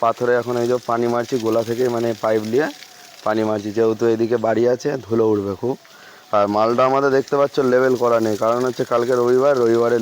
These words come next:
লেবেল হয় না, সে কারণে লেবেল করা নেই। আর এই মালটাকে এখন ভিজানো হচ্ছে ভালো করে, তারপরে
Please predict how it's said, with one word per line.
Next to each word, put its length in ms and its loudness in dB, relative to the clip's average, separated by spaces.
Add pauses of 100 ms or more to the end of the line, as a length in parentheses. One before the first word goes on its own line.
লেবেল 300 0
হয় 200 -4
না, 40 -4 (800)
সে 100 -2 (100)
কারণে 260 0 (120)
লেবেল 240 -2 (100)
করা 260 0
নেই। 100 -2 (1600)
আর 80 -10 (100)
এই 140 -2
মালটাকে 440 -2
এখন 140 -4 (100)
ভিজানো 380 -2
হচ্ছে 220 -6 (100)
ভালো 240 0
করে, 160 -2 (280)
তারপরে 380 -2